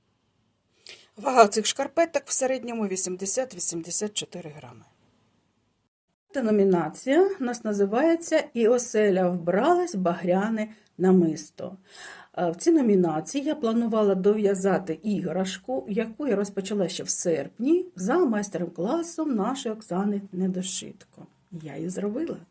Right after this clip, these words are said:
Використовуючи чотири кольори акрилової, сто відсоткової акрилової пряжі, я зробила ось такого зайку. Я майже за майстер-класом зробила Оксанки, е, тому що,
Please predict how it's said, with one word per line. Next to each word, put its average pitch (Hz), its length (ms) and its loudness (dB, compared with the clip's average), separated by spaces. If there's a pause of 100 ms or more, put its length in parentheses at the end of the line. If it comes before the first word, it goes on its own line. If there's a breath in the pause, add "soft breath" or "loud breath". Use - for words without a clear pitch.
(580)
Використовуючи 381 540 4
чотири 277 640 6
кольори 220 600 6 (140)
акрилової, 185 720 4
сто 226 220 2
відсоткової 233 720 4
акрилової 170 560 -2
пряжі, 320 520 2
я 269 360 2
зробила 202 640 2
ось 262 120 2
такого 196 600 -4
зайку. 156 440 -4 (360 loud breath)
Я 466 100 4
майже 196 400 6
за 175 160 2
майстер-класом 165 840 2
зробила 180 500 2
Оксанки, 339 720 6 (400 loud breath)
е, 214 280 6
тому 262 420 6
що, 202 440 4